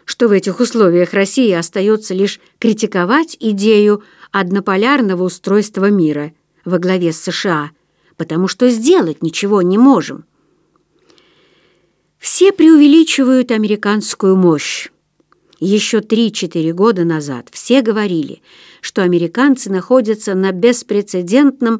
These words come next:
пике могущества. Ныне С Ш А, вляпавшись в Ирак, в значительной степени подорвали свою военную и политическую потенцию, а заодно и свою привлекательность.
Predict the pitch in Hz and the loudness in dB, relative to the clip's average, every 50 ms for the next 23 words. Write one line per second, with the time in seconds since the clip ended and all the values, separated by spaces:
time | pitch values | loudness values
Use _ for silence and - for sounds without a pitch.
0 | 214 _ - - 240 233 240 - 214 208 202 196 196 196 190 160 - - - - | -6 _ -6 -4 -4 -4 -2 -2 -2 -2 -2 -2 -2 -2 -4 -4 -4 -8 -12 -14
1 | - - - - - _ _ _ _ _ _ _ _ _ - - - - - _ | -16 -16 -18 -20 -20 _ _ _ _ _ _ _ _ _ -20 -20 -20 -20 -20 _
2 | - - _ - 214 233 294 339 349 320 294 269 - - 254 240 - - 247 226 | -20 -20 _ -2 4 6 6 8 8 8 6 4 2 -2 -4 -4 -2 -2 0 0
3 | 220 226 220 214 220 _ _ _ _ _ _ _ _ - 190 208 233 240 233 233 | 0 0 0 -2 -6 _ _ _ _ _ _ _ _ -4 0 0 2 2 2 0
4 | 220 190 - - - 208 - - 190 202 214 214 202 190 190 - - - - _ | -2 -6 -8 -6 -8 -8 -6 -4 0 0 2 2 2 0 -2 -4 -6 -16 -20 _
5 | _ _ _ _ _ _ _ _ _ _ - - 185 208 220 220 220 - 240 226 | _ _ _ _ _ _ _ _ _ _ -8 -4 0 0 0 0 0 -2 -4 -4
6 | - 208 196 190 185 175 - - 262 294 311 - 190 175 175 175 190 180 185 185 | -4 -4 -4 -4 -4 -6 -4 -2 0 0 0 0 0 -2 -2 -2 -2 -4 -2 -2
7 | 190 202 247 311 339 277 180 160 - - 165 151 156 156 151 170 170 175 175 170 | -2 0 0 0 0 0 -2 -4 -6 -6 -4 -4 -2 -2 -2 -2 -2 0 0 0
8 | 160 156 160 156 160 160 190 190 202 196 139 170 160 - 156 - - 185 175 170 | 0 0 0 -2 -2 -2 -4 -4 -4 -4 -6 -8 -8 -8 -12 -10 -8 -8 -6 -6
9 | 208 214 214 - 156 135 135 131 - - - - - _ _ _ _ - - - | -6 -6 -6 -6 -6 -8 -8 -10 -12 -14 -14 -16 -20 _ _ _ _ -20 -20 -20
10 | - - _ _ _ _ _ _ _ - 220 247 233 208 - 220 208 214 196 180 | -20 -20 _ _ _ _ _ _ _ -2 0 0 0 0 0 0 0 0 0 0
11 | 220 240 320 370 339 226 190 - - 208 196 202 220 294 302 - 233 247 269 262 | 2 4 6 6 6 4 2 -2 -4 -4 -2 0 2 2 2 2 2 0 2 2
12 | 269 285 277 - 208 170 160 160 - 151 - 143 135 - - - - - | 2 0 0 -2 -4 -4 -4 -6 -10 -10 -10 -10 -12 -12 -14 -16 -18 -20